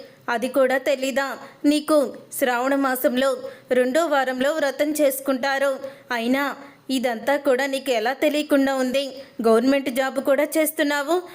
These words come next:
అని అంటూ ఉంటే, "మరి మొదటి వారం చేసుకోవచ్చు కదా అత్తయ్య, మొదటి వారం చేసుకుందాము" అని అంటూ ఉంటుంది నర్మదా. అప్పుడే ఇక వేదవతి అయితే, "అందరూ కూడా రెండో వారంలో వరలక్ష్మి వ్రతం చేస్తే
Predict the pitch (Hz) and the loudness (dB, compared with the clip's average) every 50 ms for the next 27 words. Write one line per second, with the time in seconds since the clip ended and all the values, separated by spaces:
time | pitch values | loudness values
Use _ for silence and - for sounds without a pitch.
0 | - - - 302 311 311 320 294 247 226 226 226 226 277 277 277 269 254 254 254 | -18 -10 -6 -4 -2 0 0 0 0 -2 -4 -2 0 0 2 2 2 0 0 -2
1 | 277 277 277 262 240 - - - - 285 294 311 320 302 269 240 233 233 262 262 | -4 -2 -2 -4 -6 -8 -12 -6 -2 0 0 2 2 2 2 0 0 0 0 0
2 | 330 302 311 285 294 294 294 294 294 247 247 254 - - 311 311 302 302 - - | 0 0 0 0 0 0 0 0 0 0 0 0 0 2 2 2 2 0 -4 -4
3 | 254 247 254 247 254 269 254 254 269 262 262 269 - - - - - - 262 254 | -2 0 -2 -2 -2 -2 -2 -2 -2 -4 -6 -10 -14 -20 -20 -14 -6 -2 0 0
4 | 254 302 311 339 359 294 277 262 247 277 302 302 330 320 320 320 - - 311 277 | 0 0 0 -2 0 0 0 0 0 -2 -2 0 0 0 0 0 0 0 2 2
5 | 269 262 254 262 277 277 254 - - - - - - 320 320 320 294 254 226 233 | 2 0 0 0 0 -2 -2 -4 -12 -18 -14 -8 -6 -4 -2 0 -2 -2 -4 -4
6 | 226 254 285 285 269 247 240 233 277 254 254 262 285 294 277 262 240 247 240 262 | -4 -2 0 0 0 0 0 -2 -4 -2 -2 -2 -2 0 0 0 0 0 0 0
7 | 269 254 277 269 269 254 - 269 - - - - - 262 254 254 254 359 370 392 | -2 0 0 -2 -4 -6 -10 -16 -18 -20 -18 -10 -4 -4 -2 -2 2 2 2 2
8 | 381 359 294 247 - 277 277 277 262 226 - - - - _ _ _ _ _ _ | 2 0 -2 -2 0 0 0 0 -2 -6 -10 -14 -18 -20 _ _ _ _ _ _
9 | - 226 240 240 247 247 294 294 294 285 294 294 285 269 254 254 254 262 277 285 | -4 0 2 2 2 2 2 2 2 2 2 2 0 0 0 -2 -2 -2 -2 -2
10 | 269 247 - - - - 254 233 226 240 240 277 285 294 294 294 294 254 247 269 | -2 -6 -8 -10 -8 -4 -2 -2 0 0 2 2 2 2 0 2 2 2 2 2
11 | 277 262 240 233 226 240 269 269 262 269 269 262 262 262 262 262 269 254 254 254 | 2 0 0 0 0 0 2 2 2 2 2 0 0 -2 -2 0 0 2 2 2
12 | 240 240 262 254 - - 285 277 269 262 262 254 254 254 262 269 262 277 269 247 | 2 0 -2 -2 -2 0 0 0 2 2 0 0 0 -2 -4 -2 -2 -2 -2 -2
13 | 247 - - 277 277 269 254 | -2 -2 -2 -2 -2 -2 -6